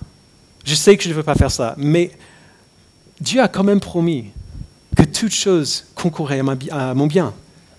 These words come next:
Alors, est-ce qu'il ne va pas faire que ce péché que je suis le point de,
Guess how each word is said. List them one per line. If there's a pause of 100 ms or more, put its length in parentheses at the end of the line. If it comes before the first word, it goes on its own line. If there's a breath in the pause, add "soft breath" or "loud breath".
(880 soft breath)
Alors, (720 loud breath)
est-ce
qu'il
ne
va
pas
faire
que
ce
péché
que
je
suis
le
point
de,